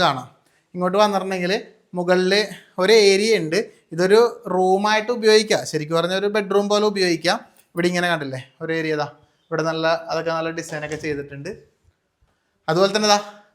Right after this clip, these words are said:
നമ്മൾ ശരിക്ക് ഒരു റൂം എന്ന് പറയുന്നത് ഇതാണ്, ഈ റൂമിലേക്ക് നമ്മൾ കയറാൻ വേണ്ടി പോവാണ്. കയറുമ്പോ ഇതാ കണ്ട നല്ല അത്യാവശ്യം നല്ല സൗകര്യമുള്ള റൂം.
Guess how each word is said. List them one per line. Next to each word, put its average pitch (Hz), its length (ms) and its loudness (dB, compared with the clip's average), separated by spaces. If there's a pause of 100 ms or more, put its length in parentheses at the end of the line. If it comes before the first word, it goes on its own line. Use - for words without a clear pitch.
നമ്മൾ 165 240 -4
ശരിക്ക് 170 300 -6 (200)
ഒരു 180 160 -2
റൂം 180 240 4
എന്ന് 214 120 0
പറയുന്നത് 233 300 2
ഇതാണ്, 180 220 4 (220)
ഈ - 100 0
റൂമിലേക്ക് 180 340 0
നമ്മൾ 170 200 -4
കയറാൻ 170 260 2
വേണ്ടി 147 200 -8
പോവാണ്. 120 220 -12 (440)
കയറുമ്പോ 151 300 -2
ഇതാ 151 100 -2 (260)
കണ്ട 127 140 -10 (340)
നല്ല 143 200 -2 (520)
അത്യാവശ്യം 147 400 -6
നല്ല 151 220 -2 (120)
സൗകര്യമുള്ള 165 800 -2
റൂം. 131 140 -6